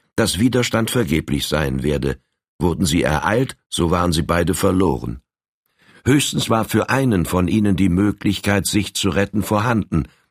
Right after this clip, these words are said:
dann aber musste der andere geopfert werden, und dieser andere sollte natürlich der Schreiber sein.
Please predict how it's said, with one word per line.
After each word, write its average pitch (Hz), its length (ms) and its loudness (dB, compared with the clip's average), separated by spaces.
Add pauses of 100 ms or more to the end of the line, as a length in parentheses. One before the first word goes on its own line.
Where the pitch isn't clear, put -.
dann 101 220 0
aber 139 240 0
musste 117 340 0
der 107 200 0
andere 90 460 0
geopfert 95 680 -2
werden, 82 400 0 (340)
und 78 160 -2
dieser 82 260 -2
andere 104 360 0
sollte 85 360 0
natürlich 95 640 0
der 98 160 0
Schreiber 78 540 0
sein. 78 400 0